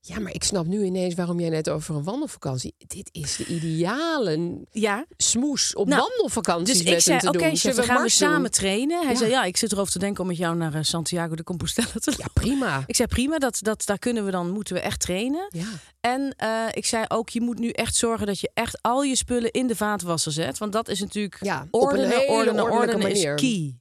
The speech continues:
Speaker 1: En je bed super
Speaker 2: Ja.
Speaker 1: strak opmaken.
Speaker 2: Ik zeg vaak, "Mhm, is key."
Speaker 1: <laughs>
Speaker 2: nu.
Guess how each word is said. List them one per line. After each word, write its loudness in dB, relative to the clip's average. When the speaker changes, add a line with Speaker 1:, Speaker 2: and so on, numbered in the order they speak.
Speaker 1:
En -2
je 0
bed -2
super 0
Speaker 2:
Ja. 4
Speaker 1:
strak -2
opmaken. -2
Speaker 2:
Ik 2
zeg 0
vaak, -2
"Mhm, -2
is 0
key." -2
Speaker 1:
<laughs> -14
Speaker 2:
nu. -4